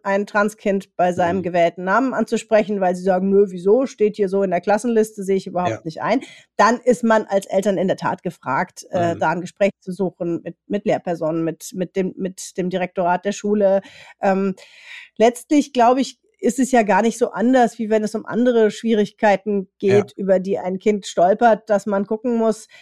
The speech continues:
Speaker 1: dass man's nicht überinstrumentiert als Eltern und nicht dem Kind
Speaker 2: Mhm.
Speaker 1: alle Steine aus dem Weg räumt, weil es muss es ja lernen, aber es
Speaker 2: Mhm.
Speaker 1: auch nicht überfordert durch, äh, Gespräche, die es selbst nicht, nicht führen kann.
Speaker 2: Mhm.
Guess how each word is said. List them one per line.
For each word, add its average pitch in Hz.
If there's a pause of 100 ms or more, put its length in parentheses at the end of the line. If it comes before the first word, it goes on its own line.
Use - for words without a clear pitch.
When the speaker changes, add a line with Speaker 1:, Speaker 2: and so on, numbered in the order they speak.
(140)
Speaker 1:
dass 202
man's 208
nicht 220
überinstrumentiert 240
als 208
Eltern 220
und 190
nicht 208
dem 208
Kind 131
Speaker 2:
Mhm. 117
Speaker 1:
alle 196
Steine 208
aus 226
dem 233
Weg 233
räumt, 226
weil 202
es 202
muss 202
es 214
ja 202
lernen, 269 (340)
aber 226
es 139
Speaker 2:
Mhm. -
Speaker 1:
auch 226
nicht 220
überfordert 214
durch, 208
äh, 196
Gespräche, 190
die 175
es -
selbst -
nicht, -
nicht -
führen -
kann. - (360)
Speaker 2:
Mhm. 92